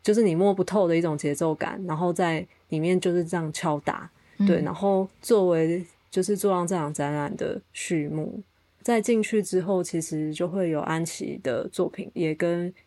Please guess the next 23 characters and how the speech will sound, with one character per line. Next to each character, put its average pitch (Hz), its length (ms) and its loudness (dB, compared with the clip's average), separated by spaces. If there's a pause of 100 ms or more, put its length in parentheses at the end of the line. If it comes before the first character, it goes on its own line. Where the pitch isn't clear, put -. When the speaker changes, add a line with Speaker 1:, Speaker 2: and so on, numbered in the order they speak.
Speaker 1:
Himali 170 420 -2
的 165 300 -2
诗 170 400 -4
嘛， 180 300 -2
时 - 180 -8
差 170 200 -6
的 156 60 -6
诗， 147 320 -8
对 - 140 -12
不 - 60 -4
对？ 269 60 2
Speaker 2:
嗯， 247 260 4
嗯， - 60 0
嗯， 190 340 0
嗯。 170 60 -4
Speaker 1:
做 170 400 2 (200)
一 175 100 -4
个 160 320 0
对 180 240 0
应 160 160 -4
的 147 80 -4
关 - 260 -6
系。 - 260 -12